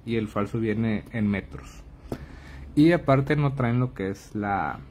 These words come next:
el sello este de la banderita de Estados Unidos, muy importante, y no trae la caligrafía marcada sobre el plástico, de hecho no lo trae, no trae nada, así es que son puntos muy,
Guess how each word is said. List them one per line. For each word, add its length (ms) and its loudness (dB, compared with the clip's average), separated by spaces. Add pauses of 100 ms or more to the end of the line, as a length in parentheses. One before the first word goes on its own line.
(440)
el 100 -2
sello 400 0
este 320 -4
de 120 -2
la 260 -8 (160)
banderita 600 -2 (220)
de 80 -10
Estados 320 -8
Unidos, 460 0 (580)
muy 120 -2
importante, 720 -2
y 300 2
no 200 2
trae 440 -2 (600)
la 320 0
caligrafía 760 2
marcada 680 0 (680)
sobre 380 0
el 100 0
plástico, 680 -4
de 80 -6
hecho 140 -4
no 120 4
lo 140 2
trae, 240 -8 (960)
no 100 -8
trae 240 -4
nada, 420 -2 (500)
así 200 -10
es 100 -20
que 340 -4 (380)
son 360 4
puntos 380 0
muy, 460 0